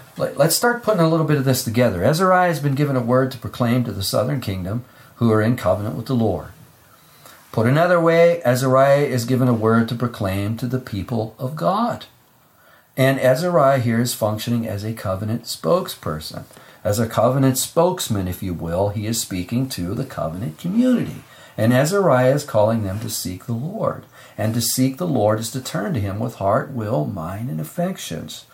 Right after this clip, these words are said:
Uh, to seek the Lord is to draw near to him in worship and prayer with desire, reliance, repentance, and submission. Um, so how do we do this today?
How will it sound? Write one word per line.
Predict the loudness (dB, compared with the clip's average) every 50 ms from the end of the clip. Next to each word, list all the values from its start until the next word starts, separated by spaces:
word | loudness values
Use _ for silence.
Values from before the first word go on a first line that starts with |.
| -20 -20 -20 -20 -20 -20 -12 _
Uh, | 0 0 0 0 0
to | -2 -4
seek | -2 -2 -2 -2 0 0
the | 2 2
Lord | 4 4 2 2
is | 0 -2 -4
to | -6 -4
draw | -2 0 2 2 2
near | 2 2 2 0 0 0
to | 0 -2
him | -2 -2 -2 -2
in | -4 -4 -4
worship | -2 -2 -2 -2 -2 -2 -2 -4 -4 -4 -4 -6 -6
and | -4 -4 -4 -4
prayer | -6 -6 -6 -2 0 2 2 2 2
with | 0 -2 -6 -8
desire, | -8 -8 -6 -4 -2 2 2 2 2 2 0 -2 -6 -10 -14 -20 -12 -4
reliance, | 0 0 2 2 2 4 4 4 2 2 0 -2 -6
repentance, | -10 -10 -8 -4 -4 -4 -4 -4 -8 -10 -12 -10 -10
and | -10 -10 -10
submission. | -10 -8 -4 -4 -2 -2 -4 -4 -6 -8 -8 -8 -10 -10 -14 -20 _ _ _ _ _ _ -20 -12
Um, | -10 -8 -6 -6 -6 -6 -8 -10 -12 _ _ -20 -20 -20 -20 -10
so | -6 -2 0 2 2 2 0 -2 -8 -16 -20 -20 -20 -20 -20 -16 -4
how | 0 0 0 2
do | 0
we | 0 0
do | 2 2 2
this | 2 0 -2
today? | -2 0 0 0 0 0 -4 -8 -12 -16